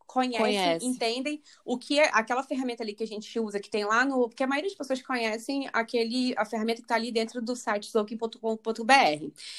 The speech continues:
Speaker 1: É o contato que a maior parte das pessoas tem é com aquela ferramenta ali. É... e a maior parte das pessoas também chama aquela ferramenta de,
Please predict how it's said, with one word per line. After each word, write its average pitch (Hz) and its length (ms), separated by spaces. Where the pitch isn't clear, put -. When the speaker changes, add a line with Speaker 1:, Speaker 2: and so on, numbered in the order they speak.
Speaker 1:
É 208 100
o 226 80
contato 254 580
que 247 400
a 214 80
maior 214 200
parte 220 280
das - 100
pessoas 208 240
tem 208 220
é 226 40
com 226 120
aquela 220 260
ferramenta 226 540
ali. 185 280
É... 196 880
e 240 300
a 233 100
maior 233 280
parte 233 180
das 233 120
pessoas 226 220
também 254 300
chama 226 340
aquela 226 180
ferramenta 220 520
de, 226 360